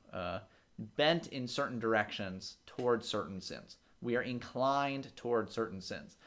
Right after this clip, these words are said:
Um, and I would just put forward that the Bible, uh, very clearly lays out that there are certain things that, uh, men are prone to that women are not, and certain things that women are prone to that men are not. Not to say that there, you know, there's not at the heart similar sins, but,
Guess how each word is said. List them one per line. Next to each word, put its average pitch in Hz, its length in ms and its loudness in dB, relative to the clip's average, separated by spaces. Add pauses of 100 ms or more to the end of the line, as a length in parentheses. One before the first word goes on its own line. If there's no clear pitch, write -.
(320)
Um, 139 320 6
and 139 260 2
I 160 100 8
would 170 100 6
just 151 160 0
put 131 140 4
forward 117 260 6
that 107 100 2
the 110 60 0
Bible, 104 580 2
uh, 110 120 2
very 117 300 2
clearly 117 520 0 (320)
lays 101 320 -2
out 101 140 0
that 123 100 -6
there 101 100 2
are 110 40 2
certain 113 320 -2
things 90 440 -6 (400)
that, 101 520 2 (100)
uh, 101 160 0
men 107 240 0
are 123 100 4
prone 123 320 0
to 101 220 -4 (260)
that 92 180 0
women 104 200 -2
are 92 100 -2
not, 90 220 -4
and 110 120 -6
certain 147 180 -2
things 127 160 -4
that 131 100 0
women 180 220 2
are 120 100 6
prone 98 240 -2
to 95 140 -6 (380)
that 101 160 2
men 113 140 2
are 107 80 0
not. 87 280 -8
Not 143 240 0
to 151 60 2
say 180 200 0
that 160 120 2
there, 127 380 0
you 120 140 -4
know, 104 180 0
there's 110 180 2
not 107 260 0
at 110 140 2
the - 80 -6
heart 110 400 2
similar 107 320 -4
sins, 151 520 -4 (760)
but, 123 480 6